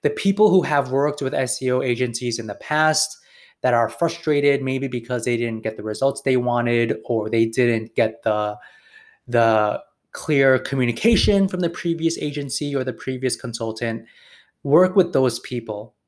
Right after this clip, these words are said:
That's your audience. And then the th-, second thing that I wanted to share with you is the positioning.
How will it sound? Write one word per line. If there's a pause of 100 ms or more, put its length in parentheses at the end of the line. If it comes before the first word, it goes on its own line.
(760)
That's
your
audience. (580)
And
then (440)
the
th-, (260)
second
thing
that
I
wanted
to
share
with
you
is
the
positioning.